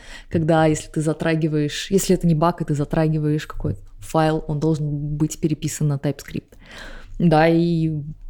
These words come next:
и это тоже технический долг, но вот об этом техническом долге знают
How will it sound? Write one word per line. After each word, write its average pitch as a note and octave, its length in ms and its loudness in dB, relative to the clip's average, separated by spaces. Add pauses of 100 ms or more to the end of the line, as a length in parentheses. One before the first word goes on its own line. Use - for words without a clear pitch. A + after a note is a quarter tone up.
(120)
и E3 140 6
это D#3 180 2
тоже A3+ 240 2
технический - 480 2
долг, F3+ 340 2
но F#3+ 140 4
вот E3+ 200 2
об E3+ 160 2
этом F3 220 4
техническом - 520 4
долге F3+ 280 6
знают D#3+ 520 4